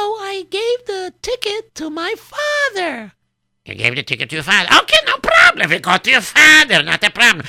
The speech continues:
Speaker 2: We're gonna go to your father, ask your father for the ticket, and then we'll cash it in, right? No, what do you say?
Speaker 1: Well, that's also a problem.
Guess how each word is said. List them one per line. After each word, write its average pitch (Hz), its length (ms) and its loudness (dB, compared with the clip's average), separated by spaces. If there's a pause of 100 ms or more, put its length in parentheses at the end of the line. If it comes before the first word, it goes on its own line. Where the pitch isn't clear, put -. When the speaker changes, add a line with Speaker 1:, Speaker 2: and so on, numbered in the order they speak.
(140)
Speaker 2:
We're 170 80 2
gonna 156 160 4
go 160 160 2
to - 100 -4
your 294 100 2
father, 165 460 2 (240)
ask 170 220 2
your 226 100 -2
father 165 380 2
for 170 160 -4
the 180 140 -2
ticket, 165 440 -4
and 196 160 0
then 208 120 2
we'll 208 120 -4
cash 208 340 -2
it 214 120 -2
in, 240 240 2
right? 156 440 2
No, 233 200 -4
what 220 160 0
do 220 80 -4
you 214 60 0
say? 175 400 2 (760)
Speaker 1:
Well, 466 320 -2
that's 453 180 -8
also 571 360 -2
a 440 100 -8
problem. 359 600 -6